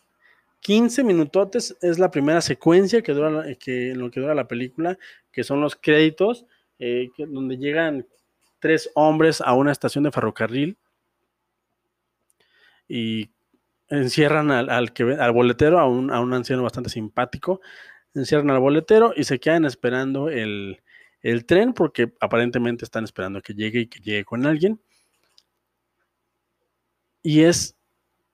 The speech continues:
brutal. Brutal en el sentido de que, eh, yo he escuchado mucho de la gente que le sabe al cine. Eh, las buenas películas se dejan ver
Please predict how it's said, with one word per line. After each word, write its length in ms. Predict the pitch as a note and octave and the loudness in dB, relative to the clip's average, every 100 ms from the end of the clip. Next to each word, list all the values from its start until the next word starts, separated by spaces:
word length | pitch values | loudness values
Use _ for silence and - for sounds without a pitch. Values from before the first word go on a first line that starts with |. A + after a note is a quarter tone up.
| _ _ | _ _
brutal. 560 | D3 D3+ D3 B2+ G2 - _ _ _ _ _ _ _ - | 2 4 4 2 -2 -8 _ _ _ _ _ _ _ -4
Brutal 340 | C#3 D#3 G3+ | 0 2 4
en 80 | A#3 | 4
el 140 | F#3+ | 4
sentido 360 | D3+ C#3+ F#3 G#3 | 2 2 4 4
de 140 | F3+ | 4
que, 260 | - F#3+ G#3 _ _ _ | 2 -2 -2 _ _ _
eh, 180 | D#3 D#3+ | -8 -8
yo 140 | D3 F3+ | 0 0
he 20 | |
escuchado 340 | F#3+ - F#3+ | 0 0 0
mucho 380 | F#3 E3 E3 G3 | 2 0 -2 -2
de 120 | F3 | 0
la 120 | C#3 B2 | 0 0
gente 300 | E3+ F#3 G#3+ | -2 -4 -6
que 100 | C3+ | -6
le 100 | A#2 | -4
sabe 360 | - E3 F3+ | -2 0 0
al 100 | C3 | -4
cine. 340 | - A2 G#2+ - _ _ _ _ | -8 -12 -14 -20 _ _ _ _
Eh, 160 | C#3 E3+ | -14 -8
las 240 | C3 C3 | -4 -2
buenas 220 | E3 A3 | 0 0
películas 760 | - D#3+ F#3 F3+ C3+ C3+ F3+ - _ _ _ _ _ _ _ _ _ _ _ _ | 0 -2 -2 -4 -4 -4 -4 -8 _ _ _ _ _ _ _ _ _ _ _ _
se 260 | - - D3 | -8 0 2
dejan 340 | D#3+ F3+ F3 | 4 2 0
ver 340 | E3 F3 G3 | 2 2 0